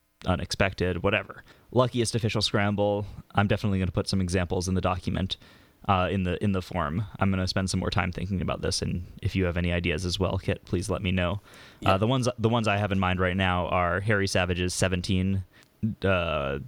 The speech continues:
Speaker 1: F M C world record of-, official scramble, 'cause that was, like,
Speaker 2: Mm-hmm.
Speaker 1: a six move domino reduction.
Speaker 2: Yeah, before i-, anyone really even used domino, too.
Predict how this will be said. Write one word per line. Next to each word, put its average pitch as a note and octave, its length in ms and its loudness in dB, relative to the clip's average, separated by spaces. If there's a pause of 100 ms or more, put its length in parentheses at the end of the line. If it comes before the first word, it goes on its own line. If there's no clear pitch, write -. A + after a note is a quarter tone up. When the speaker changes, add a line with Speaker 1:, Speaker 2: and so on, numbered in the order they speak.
(140)
Speaker 1:
F - 180 -2
M G2 80 0
C G#2+ 220 0
world A2 240 0
record A2 260 0
of-, - 140 -10 (160)
official B2+ 280 0
scramble, C#3+ 440 0
'cause F2+ 180 0
that E2+ 160 0
was, G2+ 140 -2
like, G2+ 80 0
Speaker 2:
Mm-hmm. F2+ 100 -2
Speaker 1:
a F#2 60 -2
six - 320 0
move F2+ 160 2
domino F#2 320 2
reduction. G2+ 600 0 (280)
Speaker 2:
Yeah, A#2 140 6
before A#2 440 2
i-, A2+ 140 2
anyone G#2 320 2
really G2+ 220 0
even F#2+ 260 -2
used F#2+ 280 0
domino, G2+ 380 0
too. G2 300 -4